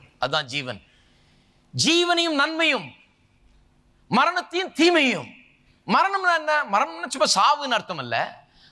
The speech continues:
மரணம்னா சாவு அதுல ஒண்ணுதான். ஆனால் மரணம் என்றால் எல்லா தீமைகளையும் உள்ளடக்கிய ஒன்றாய் இருக்கிறது. மரணம் என்பது, சாவுங்கிறது தீமைகளின் ஒட்டுமொத்த பிரதிபலிப்பாய் இருக்கிறது. ஜீவன் என்கிறது நன்மையின் ஒட்டுமொத்த பிரதிபலிப்பா இருக்கிறது.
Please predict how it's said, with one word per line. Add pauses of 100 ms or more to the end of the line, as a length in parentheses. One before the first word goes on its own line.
மரணம்னா
சாவு
அதுல (120)
ஒண்ணுதான். (680)
ஆனால்
மரணம்
என்றால்
எல்லா (140)
தீமைகளையும்
உள்ளடக்கிய
ஒன்றாய்
இருக்கிறது. (160)
மரணம்
என்பது, (100)
சாவுங்கிறது
தீமைகளின்
ஒட்டுமொத்த
பிரதிபலிப்பாய்
இருக்கிறது. (720)
ஜீவன்
என்கிறது
நன்மையின்
ஒட்டுமொத்த
பிரதிபலிப்பா
இருக்கிறது.